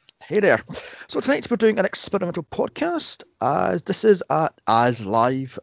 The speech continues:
watch-along, folks. This will be interesting. No research and straight into the fucking movie, so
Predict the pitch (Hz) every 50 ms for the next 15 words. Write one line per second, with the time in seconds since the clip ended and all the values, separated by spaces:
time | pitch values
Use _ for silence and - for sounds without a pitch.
0 | _ _ - 104 - 160 - - - 214 180 139 131 139 156 147 - - - 165
1 | 240 - - - - - 135 - - 151 110 104 113 139 - - 170 180 - -
2 | 247 285 - - - - - - - 226 - 127 170 214 214 254 247 277 - -
3 | 220 - - - - - - - 165 196 214 208 220 190 143 - - - - -
4 | - 240 202 - - 247 208 - - - 170 - - 139 120 110 110 131 170 180
5 | 175 165 147 123 - - - 147 151 151 156 147